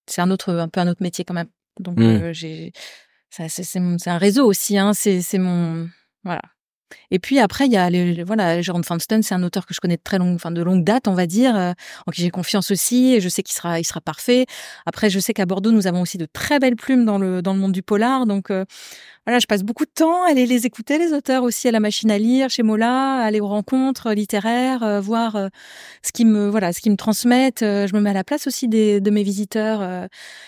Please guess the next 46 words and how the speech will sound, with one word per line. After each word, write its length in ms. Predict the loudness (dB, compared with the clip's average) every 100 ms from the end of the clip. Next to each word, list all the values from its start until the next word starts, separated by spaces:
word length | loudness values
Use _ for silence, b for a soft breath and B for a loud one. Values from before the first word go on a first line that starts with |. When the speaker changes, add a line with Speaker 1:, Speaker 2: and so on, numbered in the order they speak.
| B
Speaker 1:
qu'est-ce 160 | -4
qui 80 | 0
va 80 | 0
se 80 | 2
passer 260 | 0 2
pendant 220 | 4 4 4
ces 120 | 2
ren-, 140 | 0 0 -2
ces 140 | 0
rencontres ? 320 | 2 2 2
Parce 120 | 0 -2
que 80 | -4 -6 -10
ça 200 | -4 -4
va. 180 | -4 -12 -12
Vous 120 | -10 0
savez, 160 | 2
dans 100 | 4
les 160 | 4 2
ateliers 220 | 2 2
d'écriture, 420 | 2 -4 -2 2
les 80 | 2
voyages 200 | 2 0
philosophiques, 440 | -2 -2 0 -2
il 60 | -4
se 80 | -4
passe 120 | -2
des 120 | 0
choses, 260 | 2 2 4
hein, 120 | 2
c'est 120 | 0 -6 2
Speaker 2:
Mm. 80 | 4
Speaker 1:
très, 140 | 2 -4 -4
émotionnellement 540 | -2 -2 -2 -2 -2
très 160 | -2 -2
fort. 260 | 0 0
Donc, 220 | 2 0 0
euh, 80 | -4 B B B B
il 100 | -2
faut 180 | 2 2
que, 380 | 4 2 2 -4 B B B B B B
voilà, 240 | 2 2 2
il 80 |
faut 140 | 0 -4
que 60 | 0
ça, 380 | 0 0 0
hum, 280 | 0 -2 -4